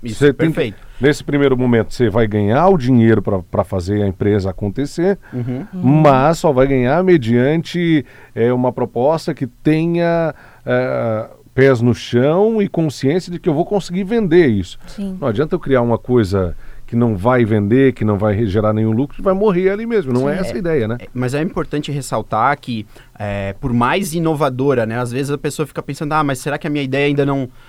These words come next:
Speaker 1: tem feeling pro mercado?", ou algo nesse sentido, né? Vai lá e se inscreve, vai lá e coloca isso na plataforma, porque daqui a pouco a sua ideia ela vai sendo moldada, dependendo da, de como você vai avançando nas etapas, né, do projeto.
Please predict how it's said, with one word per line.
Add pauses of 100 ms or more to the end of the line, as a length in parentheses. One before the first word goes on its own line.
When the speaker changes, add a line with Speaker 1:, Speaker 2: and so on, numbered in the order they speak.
(280)
Speaker 1:
tem
feeling
pro
mercado?",
ou
algo
nesse
sentido,
né? (440)
Vai
lá
e
se
inscreve, (140)
vai
lá
e
coloca
isso
na
plataforma,
porque
daqui
a
pouco
a
sua
ideia
ela
vai
sendo
moldada, (180)
dependendo
da, (260)
de
como
você
vai
avançando
nas
etapas,
né,
do
projeto.